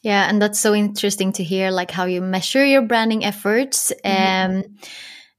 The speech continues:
Speaker 1: and you, uh, you have shown good turnover results over the past couple of years, uh, which has been said, uh,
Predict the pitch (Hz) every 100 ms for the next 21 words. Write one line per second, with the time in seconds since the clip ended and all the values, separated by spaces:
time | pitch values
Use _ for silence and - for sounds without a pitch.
0 | _ 240 254 240 262 - 247 240 254 277
1 | - 262 226 214 214 208 202 - 214 190
2 | 180 185 185 185 196 208 196 190 180 190
3 | 175 - - - 175 175 175 185 196 -
4 | - - 190 185 190 202 208 202 202 190
5 | 190 - 196 214 226 233 - 196 185 180
6 | 180 175 - -